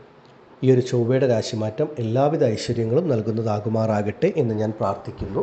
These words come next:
നന്ദി. ഓം ഭദ്രകാളിയേ നമഃ. അടുത്തതായി ചിങ്ങം രാശിക്കാരായ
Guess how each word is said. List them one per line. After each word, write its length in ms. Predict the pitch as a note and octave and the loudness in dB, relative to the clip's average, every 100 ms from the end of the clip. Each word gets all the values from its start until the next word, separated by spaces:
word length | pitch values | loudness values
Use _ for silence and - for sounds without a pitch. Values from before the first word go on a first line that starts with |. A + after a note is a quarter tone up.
| - | -4
നന്ദി. 320 | A#2+ F2+ E2 - - - - - - - - - - - - | -8 -8 -12 -16 -12 -12 -10 -14 -16 -20 -20 -20 -20 -4 2
ഓം 480 | B2+ B2 B2 B2 B2+ - D3+ | 4 6 6 4 0 -8 -8
ഭദ്രകാളിയേ 840 | B2+ B2 B2 B2 B2 A#2+ A#2+ A#2+ | -4 0 0 2 4 4 4 4
നമഃ. 240 | A#2 A2 - - - - - | 2 0 -4 -14 -20 -14 0
അടുത്തതായി 480 | C#3+ D3 B2 A#2+ B2 | 2 6 6 6 4
ചിങ്ങം 360 | - B2 B2 A#2+ | 0 2 2 4
രാശിക്കാരായ 800 | B2 - A#2+ B2+ A#2+ A#2 A2 | 2 2 -2 0 2 2 0